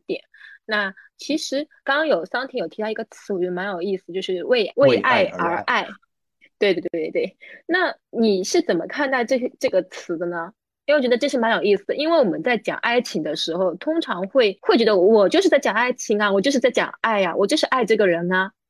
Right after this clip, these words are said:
Speaker 2: 呃，首先我们要明白，为爱而爱，这是一句非常奢侈的
Speaker 1: 嗯。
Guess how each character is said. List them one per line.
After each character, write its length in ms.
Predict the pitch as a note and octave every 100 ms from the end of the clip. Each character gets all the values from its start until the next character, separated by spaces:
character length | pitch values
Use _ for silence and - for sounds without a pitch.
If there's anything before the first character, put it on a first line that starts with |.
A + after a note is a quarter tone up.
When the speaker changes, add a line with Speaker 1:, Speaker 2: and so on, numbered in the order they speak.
| _ -
Speaker 2:
呃， 560 | B2 G#2+ G2 F#2+ G2+ -
首 300 | - - G2
先 120 | D#3
我 80 | G#2+
们 160 | F#2+
要 160 | G#2+ G2
明 200 | F#2+ F2+
白， 200 | G2 F2 _
为 180 | C#3+ C3+
爱 100 | C3
而 180 | G2 G2+
爱， 120 | G2+
这 140 | A#2+
是 140 | A2 G#2
一 80 | G2
句 160 | A2
非 180 | - F3
常 180 | F3 A2
奢 220 | - B2
侈 220 | A#2+ -
的 140 | F2
Speaker 1:
嗯。 80 | E2